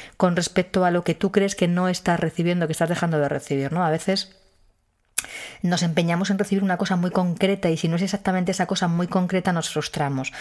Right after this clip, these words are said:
Entonces, insisto, revisa un poco lo que estás tolerando y no pides, y ahí te pido yo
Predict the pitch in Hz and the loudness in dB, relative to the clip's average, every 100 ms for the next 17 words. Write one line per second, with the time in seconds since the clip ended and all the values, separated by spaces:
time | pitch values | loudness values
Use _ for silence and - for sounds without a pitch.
0 | - - - 165 151 - 165 185 - 156 | -14 -10 -2 0 0 0 0 0 0 -2
1 | 175 170 170 202 - 214 196 180 220 214 | 0 0 2 2 2 2 0 2 0 0
2 | 156 143 - - 156 156 156 - 156 - | -2 -2 -10 -8 -2 0 0 0 0 2
3 | 196 196 208 190 208 202 156 156 170 196 | 0 2 2 4 2 2 2 0 2 2
4 | 196 208 196 170 165 180 170 180 160 165 | 2 2 0 0 2 0 0 2 2 2
5 | 151 | 0